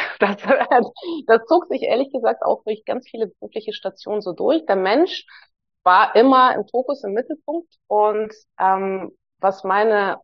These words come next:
was den Ausschlag für Psychologie tatsächlich gegeben hat als Entscheidung, war ein Buch, was ich mit siebzehn geschenkt bekommen habe von meiner Freundin damals, von Friedemann Schulz von Thun, Miteinander reden eins,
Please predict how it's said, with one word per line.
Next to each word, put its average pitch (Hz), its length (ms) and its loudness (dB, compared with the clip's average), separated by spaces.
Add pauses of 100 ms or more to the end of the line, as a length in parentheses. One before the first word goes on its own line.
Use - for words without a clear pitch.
was 185 240 -8
den - 140 -8
Ausschlag - 400 -2
für 196 100 -6
Psychologie 202 460 -10
tatsächlich 180 500 -10
gegeben 185 420 -10
hat 220 140 -8
als - 160 -8
Entscheidung, 180 640 -4
war 185 240 4
ein 196 160 -8
Buch, 220 220 -8
was 208 160 -8
ich 202 120 -14
mit 190 180 -14
siebzehn 196 360 -16
geschenkt 190 300 -10
bekommen 233 320 -12
habe 330 120 -8 (100)
von 226 80 -18
meiner 214 200 -8
Freundin 240 360 -2
damals, 247 420 -6 (680)
von 208 100 2
Friedemann 302 360 2
Schulz 269 280 2
von 302 160 -2
Thun, 285 420 -2
Miteinander 233 580 -4
reden 202 300 -4
eins, - 360 -6